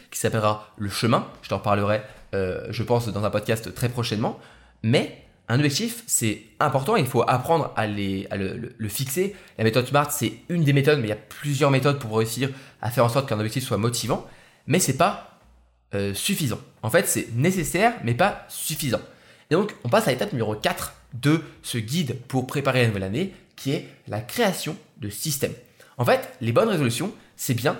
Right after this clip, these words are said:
mais on le sait tous, peu sont ceux qui les tiennent plus de deux semaines. Donc si on revient à notre, de vouloir mettre au sport, eh bien,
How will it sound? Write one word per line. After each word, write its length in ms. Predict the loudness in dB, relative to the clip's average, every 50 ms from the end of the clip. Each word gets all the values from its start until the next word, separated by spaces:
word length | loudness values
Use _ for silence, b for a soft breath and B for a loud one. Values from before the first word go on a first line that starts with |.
| -6 -8 -4
mais 100 | 0 0
on 20 |
le 80 | 0 0
sait 100 | 0 -2
tous, 400 | -4 -4 -6 -8 -8 -10 -14 b b b b b b _ _ -2
peu 220 | -2 -2 -2 -2
sont 160 | -4 -4 -4
ceux 160 | -2 -2 -4 -4
qui 140 | -2 -2
les 100 | -4 -2
tiennent 260 | 2 2 2 2 0 -4 -6 -6
plus 100 | -4 -2
de 60 | 0 2
deux 80 | 2
semaines. 240 | 0 -2 -4 -8 -10 -12 -12 -6
Donc 120 | -4 -4 0
si 120 | 2 4
on 80 | 4 6
revient 320 | 6 4 4 2 2 0 B B B B B
à 80 | 2 2
notre, 460 | 2 2 2 2 2 0 0 -4 -6
de 140 | -6 -4 -4
vouloir 260 | -2 2 2 4 4
mettre 200 | 4 2 0 -2
au 20 | -8
sport, 400 | -2 2 2 2 2 2 -4 B B B B B 0
eh 40 |
bien, 220 | 2 2 2 0